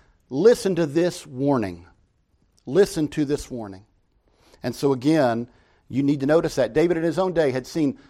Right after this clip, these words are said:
mighty works of God. We've spoken about that. He was, uh, eventually God brought him up to Jerusalem and united a kingdom under him. They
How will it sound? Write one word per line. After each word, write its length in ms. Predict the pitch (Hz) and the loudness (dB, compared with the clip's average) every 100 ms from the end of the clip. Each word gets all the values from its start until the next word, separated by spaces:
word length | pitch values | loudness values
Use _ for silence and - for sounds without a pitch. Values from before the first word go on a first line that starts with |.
| _ | _
mighty 420 | - 143 196 226 214 | -6 -2 0 0 2
works 300 | 202 208 185 | 2 2 -4
of 140 | 139 | -4
God. 320 | 147 120 95 - _ _ _ _ _ _ _ | -2 -2 -6 -16 _ _ _ _ _ _ _
We've 140 | 156 | -10
spoken 380 | - 170 160 139 | -2 -2 0 -2
about 260 | 113 104 - | -2 -4 -4
that. 200 | 107 107 | -6 -4
He 100 | 123 | -8
was, 240 | 110 - _ _ _ _ - | -10 -12 _ _ _ _ -16
uh, 340 | 101 95 95 - _ _ _ _ _ _ | -12 -10 -12 -18 _ _ _ _ _ _
eventually 540 | 120 110 202 - 156 151 | -4 2 2 0 -6 0
God 280 | 156 139 | 2 2
brought 200 | 117 180 | 2 0
him 100 | 185 | 2
up 80 | 180 | -2
to 100 | 156 | -4
Jerusalem 540 | - 160 185 180 180 151 | -6 -4 -2 -4 -4 -2
and 100 | 123 | -2
united 380 | 127 175 190 | 0 0 0
a 40 | 160 | -4
kingdom 400 | - 190 165 143 | -4 -4 -2 -2
under 260 | 160 170 | -2 -6
him. 280 | 139 165 165 | -8 -8 -4
They 220 | 139 123 | -4 -4